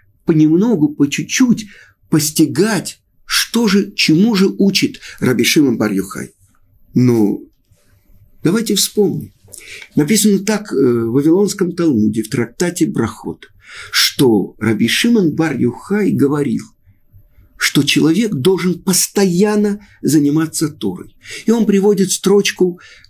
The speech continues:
э, из Йошуа бен Нуна, «Вело емуш сефер Тора азе мепиха», чтобы не отошла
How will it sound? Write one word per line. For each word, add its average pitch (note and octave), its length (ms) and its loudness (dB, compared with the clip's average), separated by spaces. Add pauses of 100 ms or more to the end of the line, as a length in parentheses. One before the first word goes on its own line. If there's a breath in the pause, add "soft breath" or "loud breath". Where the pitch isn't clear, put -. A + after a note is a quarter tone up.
э, G#2 480 2 (120)
из - 460 2 (440)
Йошуа C#3 560 2
бен C3+ 200 2
Нуна, G3+ 400 0 (420)
«Вело E3+ 300 2
емуш A3 500 2
сефер G3 300 0
Тора D#3+ 320 -2
азе C3 180 0
мепиха», - 440 -4
чтобы C3+ 280 0
не D3 80 2
отошла E3+ 640 -2